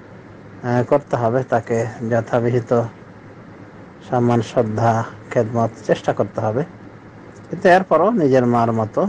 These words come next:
অবশ্যই মর্যাদা পাবে না। এবং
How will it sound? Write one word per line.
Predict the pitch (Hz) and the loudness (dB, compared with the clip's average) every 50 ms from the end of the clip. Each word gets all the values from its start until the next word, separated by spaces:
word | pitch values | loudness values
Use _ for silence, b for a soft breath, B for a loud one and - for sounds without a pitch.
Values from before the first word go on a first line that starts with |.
| 202 160 | -2 -4
অবশ্যই | 120 113 117 127 - - - - 131 131 131 | -4 0 0 -2 -2 -2 -2 2 2 4 4
মর্যাদা | 131 127 117 104 107 110 104 113 | 4 4 2 2 0 -2 -4 -4
পাবে | 104 - 117 104 104 - | -2 -2 -2 -2 -2 -6
না। | - 104 - - - - - - - - - - - - - - - - - - - - - - - - - - - - - - - - - - - - - - - - - - - - - - - - - - - - - - - - - - - - - - - 196 120 | -10 -10 -10 -12 -14 -20 -20 -20 -20 -20 -20 -20 -20 -20 -20 -20 -20 -20 -20 -20 -20 -20 -20 -20 -20 -20 -20 -20 -20 -20 -20 -20 -20 -20 -20 -20 -20 -20 -20 -20 -20 -20 -20 -20 -20 -20 -20 -20 -20 -20 -20 -20 -20 -20 -20 -20 -20 -20 -20 -20 -20 -20 -20 -14 -10 -6 -4
এবং | 123 120 117 120 120 120 117 117 | -2 0 2 2 2 2 2 0